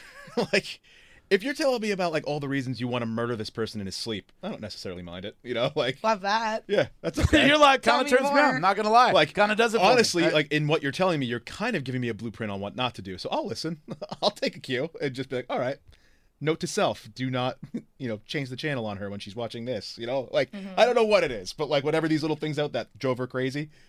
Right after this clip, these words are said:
Speaker 1: it's like, okay, well, now I'm getting a little bit of a blueprint here.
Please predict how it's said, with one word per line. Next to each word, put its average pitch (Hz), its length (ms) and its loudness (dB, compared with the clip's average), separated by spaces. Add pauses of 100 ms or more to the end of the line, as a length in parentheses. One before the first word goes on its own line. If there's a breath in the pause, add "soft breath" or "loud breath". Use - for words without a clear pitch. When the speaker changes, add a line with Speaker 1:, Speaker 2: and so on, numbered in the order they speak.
(160 soft breath)
Speaker 1:
it's - 120 -10
like, - 120 -6
okay, 143 220 2
well, 131 120 -2
now 131 180 -2
I'm 127 100 -4
getting 123 200 -2
a 120 60 -4
little 113 200 -2
bit 110 100 -2
of 104 60 -2
a 101 40 -10
blueprint 98 380 -10
here. 87 160 -12